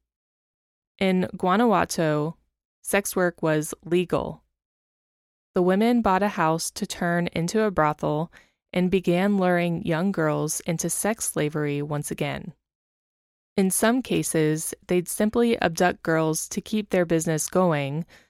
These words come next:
but in others, parents of twelve and thirteen-year-old girls would offer them up, believing that they were giving their daughters a better life in a big city.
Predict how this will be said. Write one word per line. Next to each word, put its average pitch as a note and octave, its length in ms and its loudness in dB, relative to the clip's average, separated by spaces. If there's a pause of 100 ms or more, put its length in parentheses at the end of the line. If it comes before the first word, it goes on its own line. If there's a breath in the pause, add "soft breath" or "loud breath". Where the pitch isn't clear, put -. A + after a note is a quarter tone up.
(180 soft breath)
but F3 180 4
in E3+ 240 0
others, E3+ 600 2
parents F#3 520 -2
of E3 160 0
twelve F3+ 440 0
and E3+ 200 0
thirteen-year-old E3 800 0
girls D3+ 580 0
would E3 200 0 (140)
offer F#3 320 0
them F3 200 0
up, C#3+ 240 -4 (300)
believing G3 420 2
that F3+ 160 0
they F3 120 0
were E3 140 2
giving E3 340 -2
their E3+ 120 -2
daughters D3+ 580 -2
a E3 60 -6
better D#3+ 320 -2
life D3+ 400 -4
in E3 80 -2
a D3+ 60 -4
big C#3+ 240 -6
city. - 480 -6